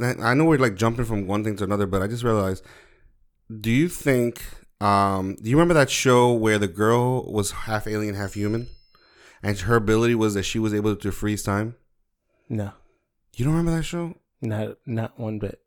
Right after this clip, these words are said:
Speaker 1: Wow. Never mind then, never mind. The reason I say that is because now that I realize the, the whole thing, I'm thinking Zach Morris is from that planet too.
Speaker 2: <laughs>
Speaker 1: If they, yeah, he
Speaker 2: Oh,
Speaker 1: can
Speaker 2: yeah.
Speaker 1: freeze time.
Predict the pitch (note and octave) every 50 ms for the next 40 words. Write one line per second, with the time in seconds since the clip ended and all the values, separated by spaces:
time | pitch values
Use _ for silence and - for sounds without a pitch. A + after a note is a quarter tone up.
0 | _ _ - A2 A2 G#2 G2+ A#2 A#2+ A#2+ A#2+ A2 G#2 F#2 F2 E2+ D2+ B1 - -
1 | - - _ _ A2+ A#2+ A#2+ A#2 G#2 G2 F#2 F2+ F2+ F#2 G2+ G2 F#2 F2 E2 F2
2 | F#2+ - _ _ - - - - - C3 D3 E3+ E3 D3 - - F3+ F3 D3+ B2+
3 | B2 A2+ C3 A#2+ G#2+ G2 G#2 A#2+ B2+ C#3 C#3+ C#3 C3 A#2+ B2 B2+ C3+ C3+ B2 B2
4 | A#2+ - - G#2+ G2+ F2 G2+ G2+ G2 G#2 A2 A2 - A#2+ A2+ G#2+ G#2 A#2 B2+ A#2+
5 | A#2 A2 G#2+ G2 - - _ _ _ - G2+ G2+ G#2+ G#2+ G2+ - A2 G#2+ G#2+ -
6 | G#2 F#2+ - A2 G2+ G2 G2 F2+ - G#2 G2+ F#2+ F#2+ - - A2+ A2+ G2+ - -
7 | _ _ _ - D#3 C#3 - - - - - - - - - _ _ _ _ _
8 | _ _ _ _ _ _ _ _ - G#2 F#2+ F#2+ G2 F2+ F#2+ - - F#2+ B2 C#3+
9 | - F3 E3 C3+ G#2+ - - - - - E3 D#3+ D#3+ E3+ G3+ G#3+ F#3 D#3 B2 C3
10 | B2 - A#2+ C3 D#3+ D#3+ C#3 C#3+ D#3